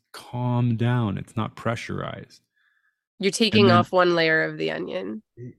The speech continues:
Speaker 1: exactly. And then they can start, you know, seeing themselves, really, really seeing themselves. I'll share a quick story with you. This thing that changed my life forever is someone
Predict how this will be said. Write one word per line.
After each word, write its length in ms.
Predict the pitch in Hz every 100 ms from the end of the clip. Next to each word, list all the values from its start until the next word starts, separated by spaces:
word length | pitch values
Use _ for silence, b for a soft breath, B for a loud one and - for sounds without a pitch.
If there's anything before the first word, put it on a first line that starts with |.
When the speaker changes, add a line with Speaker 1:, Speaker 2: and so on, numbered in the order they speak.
| -
Speaker 1:
exactly. 840 | 135 131 147 160 165 - 110 101
And 120 | 101
then 120 | 110
they 120 | 123 120
can 180 | 120
start, 360 | 107 123 120 107
you 120 | 107
know, 240 | 113 147 131
seeing 460 | - - 143 160 143
themselves, 520 | 104 98 95 92 104
really, 220 | 107 117
really 180 | 113 110
seeing 340 | - - 151
themselves. 480 | 113 92 95 92 - B B B -
I'll 100 | 117
share 240 | - 156
a 40 | 151
quick 240 | - 143
story 260 | - 156 139
with 160 | 107
you. 60 | 104
This 240 | 98 - - b b b b b _
thing 180 | - 143
that 100 | 143
changed 280 | - 120 120
my 120 | 107
life 280 | 95 101 107
forever 500 | - 101 120 110 95
is 260 | 98 95 - _
someone 680 | - - 117 135 143 143 120